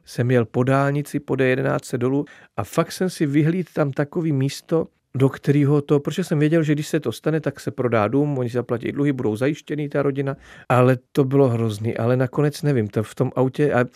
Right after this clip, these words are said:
přesně vám to místo řeknu, který to je, najednou v tom autě jsem si řekl, "Ne, ty musíš bojovat, kámo, ty prostě to nejde." No a tak jsem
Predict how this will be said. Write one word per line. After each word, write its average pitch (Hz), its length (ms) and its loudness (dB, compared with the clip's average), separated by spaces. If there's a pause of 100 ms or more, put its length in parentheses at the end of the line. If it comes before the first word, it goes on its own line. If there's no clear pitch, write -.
přesně 220 340 -2
vám 170 120 4
to 160 120 0
místo 156 300 2
řeknu, 160 400 0
který 147 280 0
to 147 120 -2
je, 143 80 2 (380)
najednou 160 420 4
v - 120 -14
tom 139 280 0
autě 143 320 2
jsem 143 180 0
si 131 100 -8
řekl, 139 180 -2
"Ne, 127 140 -2
ty 117 120 -2
musíš 110 300 -4
bojovat, 107 380 0
kámo, 90 320 -8 (180)
ty 120 100 -2
prostě 113 320 -2
to 120 160 0
nejde." 113 260 -2 (220)
No 143 180 2
a 147 80 4
tak 156 260 0
jsem 127 400 -2